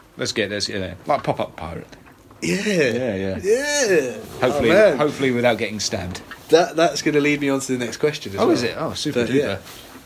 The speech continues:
Speaker 2: yeah. Um, let's just, let's do that one quickly. So you're locked in a toy shop
Speaker 1: Ah.
Speaker 2: for twenty-four hours. This is from George Grimwood, by the way.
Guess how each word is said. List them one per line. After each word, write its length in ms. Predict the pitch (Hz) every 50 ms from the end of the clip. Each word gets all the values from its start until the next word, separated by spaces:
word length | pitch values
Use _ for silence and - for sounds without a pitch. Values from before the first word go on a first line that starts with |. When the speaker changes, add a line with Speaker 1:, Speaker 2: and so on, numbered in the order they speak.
| -
Speaker 2:
yeah. 80 | - 120
Um, 320 | 127 131 131 131 131 127 127
let's 200 | 151 160 151 -
just, 240 | - 165 151 - -
let's 240 | 147 156 165 165 160
do 160 | - 180 170
that 120 | 151 135 123
one 160 | 131 120 117
quickly. 340 | - 131 - - - - - - - - - - - - - - -
So 200 | - - 127 123
you're 320 | 123 123 120 123 135 139
locked 260 | 143 165 165 - -
in 100 | 160 143
a 60 | 120
toy 260 | 107 - - 143 143 135
shop 200 | - - 82 - - - - - - -
Speaker 1:
Ah. 400 | - - 151 151 156 147 139 127
Speaker 2:
for 60 | 117 -
twenty-four 460 | - 131 127 113 - 131 120 117 117
hours. 220 | 110 101 98 98
This 180 | - 135 131 -
is 80 | 127
from 140 | - 127 117
George 260 | - 127 120 113 110
Grimwood, 320 | - 120 117 107 98 87 -
by 80 | - -
the 80 | - -
way. 40 | -